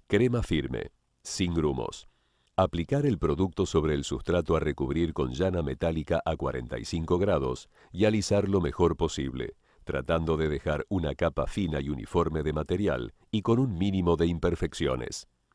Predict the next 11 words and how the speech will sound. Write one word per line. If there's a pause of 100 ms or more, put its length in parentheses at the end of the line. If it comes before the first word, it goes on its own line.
(360)
Es
fundamental (100)
no
aplicar
en
capas
gruesas. (580)
El
efecto
se
logrará